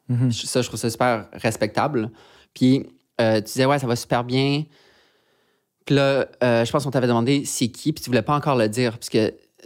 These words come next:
Speaker 2: tu voulais le vivre avant, avant de le partager. Puis aussi, t'avais aussi dit, c'est quelqu'un qui est d'une job qui va pas un peu à l'encontre de mes valeurs,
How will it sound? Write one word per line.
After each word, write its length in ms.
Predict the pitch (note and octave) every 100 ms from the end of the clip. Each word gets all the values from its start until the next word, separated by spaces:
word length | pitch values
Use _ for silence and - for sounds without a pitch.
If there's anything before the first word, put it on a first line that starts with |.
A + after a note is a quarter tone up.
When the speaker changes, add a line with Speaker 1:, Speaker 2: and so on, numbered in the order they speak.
| A2+
Speaker 2:
tu 100 | -
voulais 160 | A#2+ A#2
le 80 | A2+
vivre 400 | A2+ D3+ C#3 -
avant, 280 | A#2 A#2 A#2+
avant 240 | A2 A#2
de 40 | A#2+
le 60 |
partager. 600 | A2+ A2 - G#2 A#2+ E3 E3+ _
Puis 240 | - B2+ -
aussi, 420 | E3 C#3+ - F3+
t'avais 200 | - A2
aussi 280 | B2+ B2+ -
dit, 300 | C3 A#2 A#2 A#2 _ _ _ _ _ _ _ _ _
c'est 200 | - - A#2+
quelqu'un 520 | B2+ C#3 C#3+ D#3 - _ _ _
qui 280 | - C3 A#2+
est 120 | - - _ _ _ -
d'une 400 | A2+ B2 A#2+ A2
job 520 | A#2 C3 D#3 A#2 C#2+ D#3 E3+ _ _ _ _ _ -
qui 120 | C3+
va 180 | B2 C3
pas 220 | G3 G3+
un 80 | C#3+
peu 120 | C3+
à 100 | E3
l'encontre 400 | C3+ A#2+ A2 D3+
de 60 | F#3
mes 100 | F3+
valeurs, 560 | E3+ D3+ F3 F#3+ -